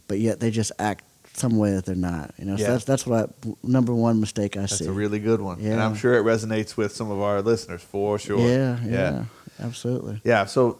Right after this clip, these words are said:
Speaker 2: you know, when we objectify others and when we not true to ourselves, then it's,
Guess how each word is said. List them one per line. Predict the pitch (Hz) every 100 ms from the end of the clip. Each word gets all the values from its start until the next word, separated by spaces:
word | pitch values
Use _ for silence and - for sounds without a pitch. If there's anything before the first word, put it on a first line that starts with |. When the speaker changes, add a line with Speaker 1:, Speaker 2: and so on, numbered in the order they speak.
| -
Speaker 2:
you | 87 123
know, | 117 104
when | 113
we | 123 120 113 104
objectify | 101 127 143 165 160 151
others | 120 110 117 - -
and | 104 107
when | 107 107
we | 107
not | 95 110 120
true | - 135
to | 113
ourselves, | 107 101 - 73 78 71 - - _ 107
then | 104 104 95 95 _ _ _ -
it's, | 113 113 -